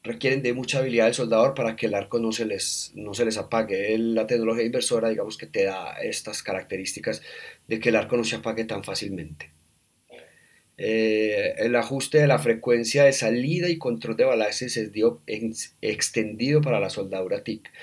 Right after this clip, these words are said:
Los inversores tienen esa capacidad de ajustar la frecuencia, ¿cierto? Para trabajar tic en corriente alterna. El tic en corriente alterna es muy utilizado en aluminio. Se requiere para romper, digamos, la capa superficial de alúmina del aluminio,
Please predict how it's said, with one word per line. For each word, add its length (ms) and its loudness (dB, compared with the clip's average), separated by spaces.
Los 160 2
inversores 520 4
tienen 240 -2
esa 200 -6
capacidad 640 0
de 180 0
ajustar 440 0
la 100 2
frecuencia, 720 0
¿cierto? 360 0
Para 200 0
trabajar 600 0
tic 280 0
en 160 -4
corriente 480 -6
alterna. 480 -6
El 320 -6
tic 260 0
en 100 -2
corriente 320 -4
alterna 320 -4
es 60 -6
muy 140 -6
utilizado 460 -4
en 60 2
aluminio. 520 -4
Se 220 0
requiere 480 2
para 260 -2
romper, 560 0
digamos, 300 0
la 120 0
capa 260 -8
superficial 760 -6
de 160 2
alúmina 720 2
del 180 -6
aluminio, 600 -2